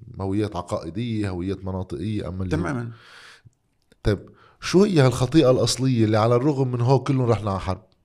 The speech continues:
Speaker 1: ما في ناس بتقول لو كان هالقد النظام شغال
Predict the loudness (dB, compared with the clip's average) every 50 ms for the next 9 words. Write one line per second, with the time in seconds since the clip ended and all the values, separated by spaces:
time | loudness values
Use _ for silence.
0 | _ _ _ _ _ _ -20 -20 -20 _ -6 -6 -6 -4 -4 -4 0 0 0 0
1 | -2 -6 -6 -4 -2 0 2 2 2 2 2 0 0 0 0 0 0 0 -2 -2
2 | -2 -2 -4 -2 -2 -2 -2 0 0 0 0 0 0 0 0 0 2 2 2 4
3 | 4 2 0 -2 -6 -10 -12